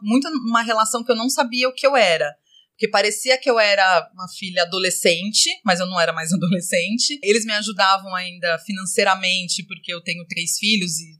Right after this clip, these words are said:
precisei da ajuda dos meus pais, quando, depois que eu me separei.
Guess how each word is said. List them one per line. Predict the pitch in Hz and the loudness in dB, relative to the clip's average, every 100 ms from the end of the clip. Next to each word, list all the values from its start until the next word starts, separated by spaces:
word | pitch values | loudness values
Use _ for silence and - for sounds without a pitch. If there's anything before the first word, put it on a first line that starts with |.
| - | -12
precisei | 165 196 | -2 2
da | 202 | 4
ajuda | 190 180 175 | 2 -2 -4
dos | 180 | -4
meus | 180 - | -4 2
pais, | 175 175 233 269 | 4 4 4 0
quando, | - 180 170 165 | -4 -6 -10 -20
depois | - 180 | -10 -6
que | 185 | -4
eu | |
me | 170 | -4
separei. | 185 175 165 175 233 | -4 -2 0 2 0